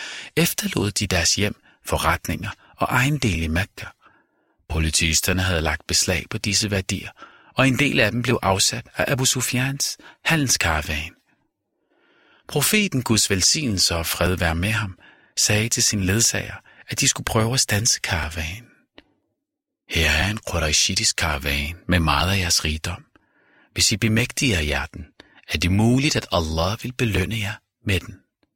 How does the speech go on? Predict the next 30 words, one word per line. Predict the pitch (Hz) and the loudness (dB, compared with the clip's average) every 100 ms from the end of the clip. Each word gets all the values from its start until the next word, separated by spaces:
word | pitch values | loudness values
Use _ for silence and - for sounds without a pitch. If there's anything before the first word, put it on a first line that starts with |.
| _ _ _ _ _ _ _ _ _ | _ _ _ _ _ _ _ _ _
Profeten, | - 73 85 80 80 | -2 0 0 0 -2
Guds | 80 76 | -2 0
velsignelse | - 76 - 117 92 76 73 | 0 2 0 0 -2 -2 -2
og | 69 | -4
fred | - 67 | -4 -2
være | 69 69 | -2 -2
med | 71 | -2
ham, | 71 71 76 - - - - | -4 -6 -10 -20 -20 -20 0
ønskede | 113 113 135 | 2 4 2
desuden | 113 - - 131 151 | 2 2 2 0 -2
at | - | 0
demonstrere | 87 78 - - 82 65 - | -2 0 -2 -2 -2 -4 -4
quraishitternes | 78 76 - - 127 101 - | -2 0 0 -2 -4 -2 -2
manglende | 78 73 78 82 82 98 | 0 -2 0 -2 -2 -2
evne | 104 127 - | -2 -2 -2
til | 117 | -2
at | 98 | 0
beskytte | - - 135 | 0 0 -2
deres | 156 92 82 | 0 0 0
handelsruter. | - 69 76 - 67 69 - - - - - - - - | -2 -4 -4 -4 -4 -8 -12 -18 -20 -20 -20 -20 -20 -10
En | 90 | -2
sådan | - 98 104 | 2 2 2
aktion | 110 95 - 104 101 | 2 2 2 0 -2
ville | 95 80 | -2 -2
fastslå | - 110 - - 78 | 0 2 2 0 -2
det | 76 85 | -2 0
nye | 95 117 - _ - | 2 2 0 _ -2
islamiske | 82 - 76 85 90 82 | 0 0 -2 0 0 2
samfunds | - 78 78 - 76 | 0 0 -4 -4 -2
styrke | - - 76 76 - | 0 0 -2 -4 -10